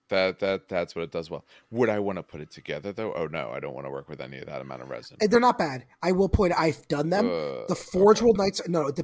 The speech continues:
Speaker 2: the cabling is the only annoying part 'cause you have to heat it up and then you gotta do all the shit to it. But I will, as someone who has built, like, six of them, I will admit they're not bad. They're very much like Gundams to put together.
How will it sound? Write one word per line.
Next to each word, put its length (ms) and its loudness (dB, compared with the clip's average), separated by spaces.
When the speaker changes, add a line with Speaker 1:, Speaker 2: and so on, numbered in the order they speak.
Speaker 2:
the 80 -4
cabling 680 0
is 140 -4
the 80 0
only 280 2
annoying 320 0
part 200 0
'cause 120 -6
you 80 -2
have 60 -2
to 60 -6
heat 240 -2
it 100 -4
up 300 -2
and 80 -2
then 80 -4
you 60 -6
gotta 160 -8
do 100 -4
all 80 -4
the 60 -6
shit 220 -12
to 100 -4
it. 100 -4
But 120 2
I 100 4
will, 380 2
as 120 0
someone 300 4
who 100 2
has 100 2
built, 380 4
like, 240 -8
six 580 2
of 180 -10
them, 260 -12
I 280 -4
will 280 2
admit 420 2
they're 140 -2
not 460 -4
bad. 360 -8
They're 120 2
very 360 2
much 300 0
like 260 -2
Gundams 600 -4
to 80 -14
put 200 -12
together. 520 -18